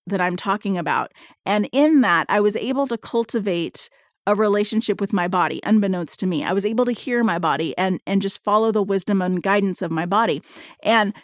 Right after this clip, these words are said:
there's this whole thing about intuitive eating out there that I think people use as a soundbite because it's so much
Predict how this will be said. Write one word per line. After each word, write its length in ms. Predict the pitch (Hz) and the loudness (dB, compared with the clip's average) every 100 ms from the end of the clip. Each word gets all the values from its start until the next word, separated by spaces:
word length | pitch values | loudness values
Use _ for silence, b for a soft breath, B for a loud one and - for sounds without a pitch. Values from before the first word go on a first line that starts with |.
| B | B
there's 220 | 226 220 | 0 2
this 140 | 226 | 0
whole 260 | - 294 302 | 2 4 4
thing 420 | 277 277 277 240 | 2 2 4 2
about 320 | - 196 190 | 2 2 2
intuitive 540 | 196 202 - 269 240 202 | 2 -2 0 2 2 0
eating 480 | - 269 311 208 - | -2 0 2 2 0
out 260 | 165 - | -2 -2
there 360 | - 160 139 165 B B B | -2 -2 -2 -4 B B B
that 400 | 180 208 226 196 - _ _ | -2 2 4 2 -2 _ _
I 120 | - | 0
think 300 | 220 277 269 - _ _ _ _ - | 2 2 2 0 _ _ _ _ -12
people 680 | - 302 - 294 269 240 - _ | -2 0 2 4 4 2 -2 _
use 520 | 202 196 233 247 247 | -8 -2 0 2 2
as 140 | 240 190 | 0 0
a 40 | |
soundbite 920 | 190 - 190 214 240 269 320 - - B B B B - | -2 0 2 2 2 2 -2 -6 -12 B B B B -6
because 500 | 247 226 240 233 - _ | -4 0 2 2 -2 _
it's 200 | 233 - | -2 0
so 280 | - 254 254 | 0 2 4
much 220 | 247 | 2